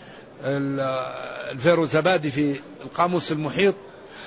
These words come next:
لما اتبع التنور قال: "ما يخبز فيه ووجه الأرض"، وهنا قال: "وفجرنا الأرض"، فجرنا، فار، فارت الأرض. فقال الله للسماء: "امطري"،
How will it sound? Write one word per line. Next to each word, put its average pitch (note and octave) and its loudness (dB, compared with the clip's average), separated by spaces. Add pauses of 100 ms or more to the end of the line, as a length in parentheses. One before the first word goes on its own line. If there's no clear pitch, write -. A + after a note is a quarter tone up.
(140)
لما F3 4
اتبع E3+ 2 (1040)
التنور F#3+ 4 (120)
قال: G#3 4
"ما F#3 4
يخبز E3+ 4
فيه A3 6 (320)
ووجه F3 6
الأرض"، D3 0 (1200)
وهنا F#3+ 6
قال: G3 4
"وفجرنا F#3 4
الأرض"، G3 4 (1080)
فجرنا، D3+ 2
فار، D#3+ 4 (400)
فارت D#3+ 4 (280)
الأرض. C#3 -2 (1400)
فقال G3+ 4
الله G#3 4
للسماء: G#3 0
"امطري"، A3+ 2